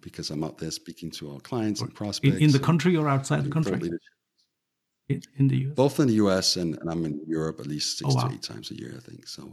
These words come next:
Speaker 1: um, yeah, I spend a lot of time there as well. And so, um, that's also a great opportunity of, of,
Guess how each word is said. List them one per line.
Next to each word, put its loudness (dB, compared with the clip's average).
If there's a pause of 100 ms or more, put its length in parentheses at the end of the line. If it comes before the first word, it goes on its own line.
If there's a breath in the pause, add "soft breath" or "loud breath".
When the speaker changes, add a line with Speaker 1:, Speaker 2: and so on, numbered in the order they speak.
(120)
Speaker 1:
um, -20 (560)
yeah, -14 (160)
I -12
spend -8
a -4
lot -4
of -8
time -8
there -8
as -10
well. -6 (440 soft breath)
And -8
so, -6
um, -8 (160)
that's -2
also -8
a -10
great -8
opportunity -12
of, -18 (220)
of, -20